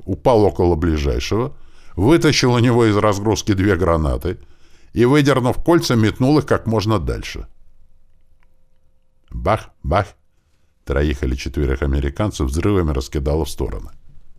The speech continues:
К Сливе уже метнулся Апрель, следом остальные пацаны. Слива быстро схватил М шестнадцать и кинул его Апрелю. Затем перекатился через труп,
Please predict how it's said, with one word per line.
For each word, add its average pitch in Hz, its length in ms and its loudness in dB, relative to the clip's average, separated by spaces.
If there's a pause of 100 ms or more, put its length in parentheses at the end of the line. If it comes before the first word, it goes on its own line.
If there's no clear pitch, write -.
(600)
К - 60 -12
Сливе 180 320 4
уже 127 240 4
метнулся 127 560 2
Апрель, - 400 -4 (220)
следом 87 380 -2
остальные 65 460 -2
пацаны. - 460 -12 (840)
Слива 78 260 -2
быстро 73 300 -4
схватил 78 440 0
М 65 100 -2
шестнадцать 67 720 -6 (280)
и 92 100 -2
кинул 131 400 2
его 110 260 6
Апрелю. 78 460 -2 (540)
Затем 104 420 2
перекатился 120 800 2
через 90 340 0
труп, 69 340 -6